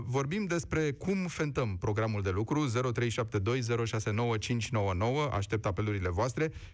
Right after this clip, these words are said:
Vi s-a întâmplat să faceți asta? Știți colegi sau cunoscuți care fac asta? Ce probleme ați rezolvat în timpul programului? Sau ce mici plăceri v-ați făcut pur și simplu? Am chef să ies la cofetărie,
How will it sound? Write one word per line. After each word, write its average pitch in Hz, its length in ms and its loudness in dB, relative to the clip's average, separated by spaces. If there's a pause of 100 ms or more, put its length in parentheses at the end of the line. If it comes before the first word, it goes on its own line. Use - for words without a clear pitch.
(100)
Vi 135 200 2
s-a 151 120 0
întâmplat 143 420 0
să 143 100 -2
faceți 123 400 0
asta? 131 300 -2
Știți - 400 -2
colegi 131 640 -2
sau 92 340 -2
cunoscuți 104 540 0
care 101 180 0
fac 98 240 -2
asta? - 320 -2 (480)
Ce 196 400 0
probleme 170 640 0
ați 160 200 0
rezolvat 151 380 2
în 123 100 0
timpul 107 260 0
programului? 98 680 0
Sau 117 320 0
ce 127 160 -2
mici 170 400 -2
plăceri 175 480 0
v-ați 113 300 -2
făcut 117 300 -2
pur 113 140 0
și 117 100 -4
simplu? 107 340 -2
Am 190 200 0
chef 170 260 -2
să - 120 -2
ies 147 160 0
la 113 120 -2
cofetărie, 117 680 0